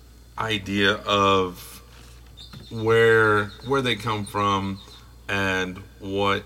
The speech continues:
what happened. So, up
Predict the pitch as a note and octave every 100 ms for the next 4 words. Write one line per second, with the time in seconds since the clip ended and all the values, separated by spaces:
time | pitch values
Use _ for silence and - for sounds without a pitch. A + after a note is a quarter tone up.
0 | - - G2 G#2+ F2+ F2+ F#2 F#2+ - A#2+
1 | A#2+ G#2 - - - - - - - -
2 | - - - - - - - - - C#3+
3 | F3